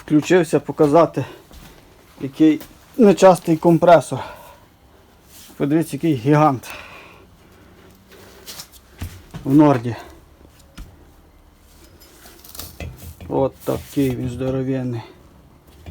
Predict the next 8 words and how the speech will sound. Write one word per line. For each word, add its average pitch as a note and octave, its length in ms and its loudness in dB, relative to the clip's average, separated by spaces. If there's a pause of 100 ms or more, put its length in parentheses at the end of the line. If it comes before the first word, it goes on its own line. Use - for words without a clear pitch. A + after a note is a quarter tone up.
(540)
Подивимося, C3 420 -4
який B2+ 160 -8
там B2 160 -8
вихід D3+ 340 -2
буде, B2 240 -6
но D3 300 0 (1080)
зачот. C3 440 -6 (1900)
Все. D3+ 300 0